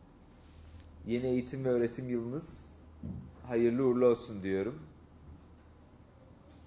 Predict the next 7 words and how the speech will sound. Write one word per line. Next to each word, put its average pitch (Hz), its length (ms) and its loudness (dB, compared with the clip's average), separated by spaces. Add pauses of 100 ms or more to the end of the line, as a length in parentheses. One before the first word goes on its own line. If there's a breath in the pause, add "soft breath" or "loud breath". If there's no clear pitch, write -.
(640)
Ve 120 300 2 (2500)
bu 120 60 -8
sene 117 420 0 (100)
inşallah 117 520 -2 (140)
başarıyla 113 760 2 (760)
derslerinizi 107 720 -2
tamamlar. 101 540 -4